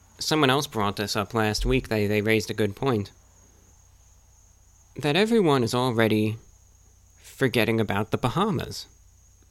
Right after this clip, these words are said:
This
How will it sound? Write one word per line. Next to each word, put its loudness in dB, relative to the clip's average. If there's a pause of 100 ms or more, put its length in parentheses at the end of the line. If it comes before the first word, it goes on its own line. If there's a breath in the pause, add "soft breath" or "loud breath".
(2250)
This -2